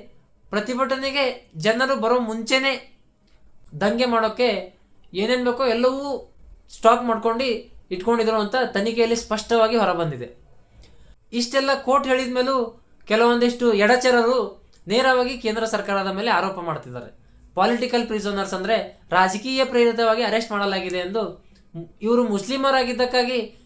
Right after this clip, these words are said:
ಇವರನ್ನ ಬೇಲ್ ಕೊಡ್ತಿಲ್ಲ. ಕೆಲವೊಂದಿಷ್ಟು ಬುದ್ಧಿಜೀವಿಗಳು ಹೇಳ್ತಾರೆ, ಇವರು ಹಿಂದೂ ಆಗಿದ್ರೆ ಕನ್ನಯ್ಯ ಕುಮಾರ್ ಅಂತೆ ಬಿಡುಗಡೆ ಆಗ್ತಿದ್ರು ಅಂತ, ಬೇಲ್ ಸಿಕ್ತಿತ್ತು ಅಂತ ಹೇಳ್ತಾರೆ. ಹಾಗಾದರೆ ಶೆಹಲಾ ರಶೀದ್ ಅವರು ಮುಸಲ್ಮಾನರಾಗಿದ್ರು,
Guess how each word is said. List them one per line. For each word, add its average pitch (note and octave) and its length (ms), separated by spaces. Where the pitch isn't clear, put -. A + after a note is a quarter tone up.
ಇವರನ್ನ A3+ 320
ಬೇಲ್ A3 260
ಕೊಡ್ತಿಲ್ಲ. G#3+ 400
ಕೆಲವೊಂದಿಷ್ಟು G#3+ 580
ಬುದ್ಧಿಜೀವಿಗಳು A#3+ 720
ಹೇಳ್ತಾರೆ, A#3 360
ಇವರು B3 240
ಹಿಂದೂ A3+ 300
ಆಗಿದ್ರೆ C4 400
ಕನ್ನಯ್ಯ B3 380
ಕುಮಾರ್ A#3 340
ಅಂತೆ A3+ 200
ಬಿಡುಗಡೆ G#3 380
ಆಗ್ತಿದ್ರು G3 420
ಅಂತ, D#3 180
ಬೇಲ್ A#3 260
ಸಿಕ್ತಿತ್ತು A3+ 520
ಅಂತ F#3 200
ಹೇಳ್ತಾರೆ. C#3+ 360
ಹಾಗಾದರೆ A3 500
ಶೆಹಲಾ A#3+ 440
ರಶೀದ್ F#3 400
ಅವರು G#3+ 220
ಮುಸಲ್ಮಾನರಾಗಿದ್ರು, F#3+ 1000